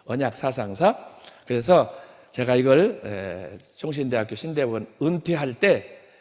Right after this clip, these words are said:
에, 언약 사상사. 그래서, 예, 저, 첫 번째.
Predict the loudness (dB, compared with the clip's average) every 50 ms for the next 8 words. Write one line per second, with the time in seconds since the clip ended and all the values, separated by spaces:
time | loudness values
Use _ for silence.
0 | _ _ _ _ _ -14 -14 -14 -14 -10 _ 4 4 8 8 8 6 6 4 2
1 | 2 2 2 -2 -6 -6 -8 -12 -14 -16 -20 _ _ _ _ _ _ _ _ _
2 | _ _ _ _ _ _ _ _ _ _ _ _ _ _ _ _ _ _ _ _
3 | _ _ _ _ _ _ -18 -18 -16 _ -12 -12 -4 -2 -2 -2 -2 -4 -14 -20
4 | -20 _ _ _ -8 -6 -6 -4 -4 -4 -4 -6 -10 -10 -10 -6 -4 -4 -2 -2
5 | -2 -4 -4 -8 -12 -14